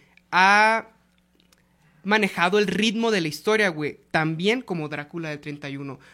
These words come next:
Porque Nosferatu, güey, le mocha cosas, le quita cosas, le quita personajes. Y esta, güey, se avienta casi, casi hacia la bestia, pues, ¿no?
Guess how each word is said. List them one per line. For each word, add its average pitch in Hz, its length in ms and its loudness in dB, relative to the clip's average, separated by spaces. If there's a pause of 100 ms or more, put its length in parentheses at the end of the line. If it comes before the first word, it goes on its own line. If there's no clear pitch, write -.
(120)
Porque 208 280 0
Nosferatu, 208 680 0
güey, 185 180 -2
le 156 80 -4
mocha 156 440 -8
cosas, 160 460 -8
le 165 120 -10
quita 190 420 -8
cosas, 233 380 -2
le 196 100 -8
quita 208 260 -12
personajes. 196 640 -6 (260)
Y 196 180 0
esta, 302 280 0
güey, 196 180 -4
se 180 120 -6
avienta 160 380 -6
casi, 214 260 -10
casi 208 720 -8
hacia 135 260 -12
la 196 140 -6
bestia, 220 440 -12
pues, 147 140 -10
¿no? 233 220 -8